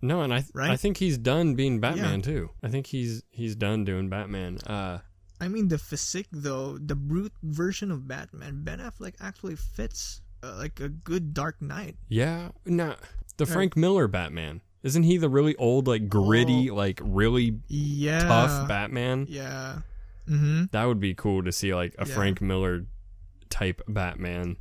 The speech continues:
Speaker 1: in a film.
Speaker 2: The, you know, the, I think the ar-,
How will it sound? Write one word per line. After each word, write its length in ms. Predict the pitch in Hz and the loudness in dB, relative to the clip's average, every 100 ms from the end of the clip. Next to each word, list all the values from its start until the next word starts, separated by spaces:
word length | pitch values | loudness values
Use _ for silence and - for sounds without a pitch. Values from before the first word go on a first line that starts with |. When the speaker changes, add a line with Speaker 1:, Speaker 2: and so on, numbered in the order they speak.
| - | -8
Speaker 1:
in 140 | 104 95 | -6 -6
a 40 | |
film. 440 | - 90 90 90 90 | -4 -4 -2 -2 -4
Speaker 2:
The, 160 | 135 | -6
you 400 | 139 135 143 147 | -6 -6 -8 -10
know, 200 | 160 151 | -8 -8
the, 180 | 147 151 - _ - | -8 -10 -12 _ -12
I 60 | |
think 300 | 160 294 247 196 - - - - - - | -12 -10 -12 -12 -16 -20 -20 -20 -20 -8
the 160 | 151 - | -6 -6
ar-, 200 | - | -10